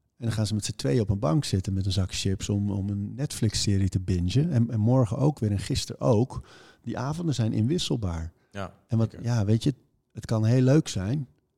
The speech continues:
Speaker 1: maar je doet er weinig mee en je schiet er weinig mee op. En er zit geen groei of ontwikkeling in, geen,
Speaker 2: Nee, zeker
Speaker 1: geen
Speaker 2: niet.
Speaker 1: uitdaging. Dus ja, we-, het is, het is echt wel een beetje ook vaak confronterend voor mensen als ze dan horen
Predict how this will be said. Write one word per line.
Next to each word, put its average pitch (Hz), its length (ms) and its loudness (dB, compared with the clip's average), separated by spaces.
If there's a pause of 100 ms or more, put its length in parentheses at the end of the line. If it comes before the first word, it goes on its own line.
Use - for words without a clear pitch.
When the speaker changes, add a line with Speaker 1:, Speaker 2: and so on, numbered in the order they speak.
(760)
Speaker 1:
maar 92 140 -10
je 95 120 -2
doet 151 220 -2
er 117 80 2
weinig 135 380 0
mee 95 240 0
en 101 260 -2
je 98 80 -2
schiet 135 280 0
er 117 60 0
weinig 120 340 2
mee 101 200 2
op. 139 140 0
En 107 60 2
er 101 60 2
zit 95 180 2
geen 117 160 2
groei 117 380 2
of 101 120 -2
ontwikkeling 117 580 -2
in, 117 180 -2
geen, 101 320 -4
Speaker 2:
Nee, 107 120 -6
zeker 92 140 -10
Speaker 1:
geen 95 100 -10
Speaker 2:
niet. 87 160 -4
Speaker 1:
uitdaging. 117 720 2 (500)
Dus 104 120 -8
ja, 117 280 0
we-, 110 160 -2
het 101 200 -10
is, - 300 -2 (1040)
het - 120 -20
is 107 100 -2
echt - 200 0
wel 113 100 6
een 104 80 8
beetje 104 320 6
ook 98 240 2 (160)
vaak 101 340 0
confronterend 117 800 4
voor 98 140 2
mensen 95 380 2
als 92 100 -2
ze - 100 -4
dan 101 140 2
horen 104 540 8